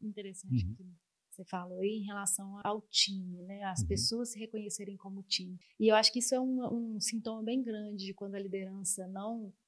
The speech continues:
Speaker 1: tá dando autonomia, não está dando motivação pro time,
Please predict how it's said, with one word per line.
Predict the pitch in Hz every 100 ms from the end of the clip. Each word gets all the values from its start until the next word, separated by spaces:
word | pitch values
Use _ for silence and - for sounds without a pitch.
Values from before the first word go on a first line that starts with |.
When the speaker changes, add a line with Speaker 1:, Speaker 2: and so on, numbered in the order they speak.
| -
Speaker 1:
tá | 202
dando | 202 196
autonomia, | 190 190 185 185 196 190 185
não | 185
está | 190 196
dando | 185 190 190
motivação | 185 190 185 175 190 180
pro | 185
time, | - 247 240